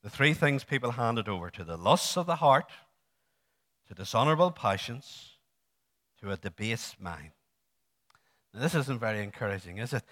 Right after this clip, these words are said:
This isn't very hopeful, is it? But let's go back to verse sixteen. Remember what Paul says there? He says, "For I am not ashamed of the gospel,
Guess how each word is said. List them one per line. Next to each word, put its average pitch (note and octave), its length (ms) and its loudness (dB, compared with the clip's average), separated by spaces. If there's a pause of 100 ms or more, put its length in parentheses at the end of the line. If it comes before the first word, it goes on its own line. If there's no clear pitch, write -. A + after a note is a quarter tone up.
(220)
This C3+ 220 -6
isn't A#2 300 -2
very G#2 240 2
hopeful, A#2 400 -4
is A2+ 100 -4
it? G2 120 -6 (420)
But - 100 -18
let's F#3+ 200 -2
go G#3+ 100 2
back D#3+ 260 -2
to C#3 60 -4
verse A2 600 -2
sixteen. E2 640 -12 (160)
Remember C3+ 260 0
what G#3+ 120 0
Paul F#3+ 180 0
says E3+ 260 -6
there? E3 240 -2 (960)
He B2+ 60 -18
says, D3+ 540 2 (180)
"For C#3 160 0
I F3+ 120 4
am G3+ 120 2
not F3 180 8
ashamed E3 680 2
of D#3 140 -2
the D3+ 80 -2
gospel, C#3 680 2